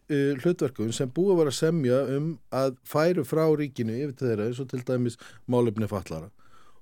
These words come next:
Og það er mikilvægt að við séum ekki bara föst í því að svona höfum við gert þetta síðastliðin fimmtíu ár og þá ætlum við að gera þetta áfram þannig. Allir reyna náttúrulega að finna leiðir til þess að þurfa ekki að borga sem mestan skatta,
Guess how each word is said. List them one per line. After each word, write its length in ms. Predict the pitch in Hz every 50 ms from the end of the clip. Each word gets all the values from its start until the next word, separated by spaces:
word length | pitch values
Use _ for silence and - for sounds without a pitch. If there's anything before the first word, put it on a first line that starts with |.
| - -
Og 400 | - 131 135 135 135 135 135 127 - _ _ _ - - -
það 140 | 151 156 165
er 80 | 160
mikilvægt 640 | 165 165 185 214 208 - - 175 147 139 131 127 -
að 80 | 151 143
við 200 | 156 156 151 - _ _ _ _ _ _ _ - - - - - -
séum 340 | - - 160 165 185 202 190
ekki 160 | 175 - 175
bara 140 | - 180 165 151
föst 380 | - 175 185 190 - - -
í 60 | 180 147
því 140 | 135 131 135
að 220 | 139 135 135 127 - - - - - -
svona 320 | - - 165 180 180 185 190
höfum 180 | 190 185 185 180
við 80 | 175
gert 220 | - 180 175 - -
þetta 220 | 185 165 - 160 131
síðastliðin 460 | - 160 151 143 - 151 147 135 123 131
fimmtíu 300 | 123 - - 117 110 110
ár 80 | 117 120
og 80 | 120
þá 60 | 151 151 156
ætlum 160 | 151 160 160
við 60 | 156
að 40 | 139
gera 180 | - 165 165 147
þetta 140 | - 151 156
áfram 300 | 175 165 - 156 135 113
þannig. 300 | 123 110 104 101 110 123 - - - - - -
Allir 400 | - 143 160 - 196 202 185 - - -
reyna 400 | - 139 160 180 196 233 240 190
náttúrulega 480 | 160 135 117 - - 107 110 110 110 113 - -
að 300 | 135 135 135 135 123 - _ _ _ _ _ _ _ _ - -
finna 320 | - 170 175 208 214 185
leiðir 360 | 165 160 165 151 127 127 123 -
til 160 | - 147 131
þess 100 | - -
að 320 | 143 139 139 139 - - - _ _
þurfa 240 | _ - 170 175 180
ekki 160 | - - 165
að 60 | 143 -
borga 320 | 170 170 160 - - 156 139
sem 140 | 123 156 139
mestan 300 | 151 147 - - 143 127
skatta, 400 | - - 123 110 - - -